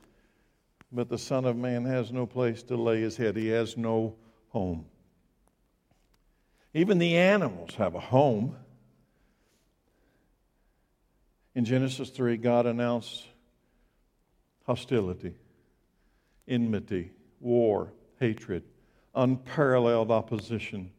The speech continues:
Jesus seemed to understand that even from the beginning of his life would be filled with sacrifice. Not glory. Moments of glory, yes, but mostly sacrifice. Humility and sacrifice.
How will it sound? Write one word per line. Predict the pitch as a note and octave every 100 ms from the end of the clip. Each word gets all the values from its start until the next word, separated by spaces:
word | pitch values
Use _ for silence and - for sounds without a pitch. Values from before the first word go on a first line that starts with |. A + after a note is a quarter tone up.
| _ _ _ _ _ -
Jesus | C3+ C#3 C#3+ C#3
seemed | - D3 D3 C3+
to | C#3
understand | C#3+ C#3+ C#3 - D3 C#3 C3+
that | C3 C#3
even | C#3+ C#3+
from | C#3+ C#3
the |
beginning | C3 C3 C#3 D3 C#3+
of | C3
his | C3 C3+
life | D3 C3 G2 - - _ _ _ _ _ _ _ _ _ _
would | B2 A2
be | A#2+
filled | - C3 A#2
with | A2+ G#2+
sacrifice. | - G2 - F2 F2 C#2 - _ _ _ _ _ _ _ _ -
Not | C3+ B2
glory. | G#2+ G2+ F2+ F2+ A2+ F#2+
Moments | B2 D3 D#3+ E3+ -
of | C#3
glory, | C#3 D3+ D3 C3
yes, | C3+ A2 F2+
but | - B2 B2
mostly | C#3+ D3+ - D#3+ C3+
sacrifice. | - C3 - A2 - F#2 F2 - - _ _ _ _ _
Humility | B2+ A2+ B2+ C3 C3 C3+ B2+ C3
and | A2+
sacrifice. | - A2+ G2 G2 F2 D#2 D#2+ -